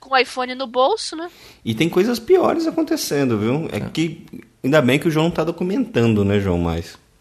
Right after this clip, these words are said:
Speaker 3: É. Bom, mas aí, o que que acontece? Pra sair rápido, que nem a gente tá gravando esse episódio, vai sair hoje ainda o episódio.
Speaker 2: Ah, claro.
Speaker 3: Né?
Speaker 1: Ah, que
Speaker 2: É.
Speaker 1: bom.
Speaker 3: Primeiro porque eu não edito mais nada, né? Aquela coisa do
Speaker 2: O
Speaker 3: microfone
Speaker 2: João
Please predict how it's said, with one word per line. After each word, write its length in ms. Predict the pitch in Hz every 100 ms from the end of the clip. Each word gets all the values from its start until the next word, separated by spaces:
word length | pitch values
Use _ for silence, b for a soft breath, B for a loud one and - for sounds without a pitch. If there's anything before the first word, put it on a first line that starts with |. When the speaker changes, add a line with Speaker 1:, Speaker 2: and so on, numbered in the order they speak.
| _
Speaker 3:
É. 400 | 147 139 123 - B B B
Bom, 160 | 202 139
mas 220 | 190 180
aí, 420 | 196 202 214 110
o 80 | 120
que 140 | -
que 80 | 202
acontece? 540 | 156 139 - 107 - -
Pra 160 | 180
sair 260 | 175 139 120
rápido, 440 | - 139 135 101
que 120 | 98 131
nem 100 | 110
a 40 |
gente 200 | 104 143
tá 80 | 170
gravando 360 | 123 110 113
esse 160 | 104 -
episódio, 580 | - 98 104 113 143 175 B B B B B
vai 220 | - 254
sair 240 | - 254
hoje 340 | 277 247 302 175
ainda 200 | 107 107
o 40 |
episódio. 500 | 98 101 98 87 - -
Speaker 2:
Ah, 160 | 247 -
claro. 460 | - 185 110 214 117
Speaker 3:
Né? 240 | 196 226 -
Speaker 1:
Ah, 260 | 311 508 539
que 80 | -
Speaker 2:
É. 60 | 208
Speaker 1:
bom. 240 | 214 226 320
Speaker 3:
Primeiro 360 | 277 247 294
porque 120 | -
eu 40 | 302
não 80 | 302
edito 320 | 226 226 254
mais 160 | 247 269
nada, 320 | 156 143 131
né? 140 | 117
Aquela 300 | 170 196 185
coisa 320 | - 180 165
do 140 | 160 160
Speaker 2:
O 40 |
Speaker 3:
microfone 300 | 156 127 95
Speaker 2:
João 140 | 160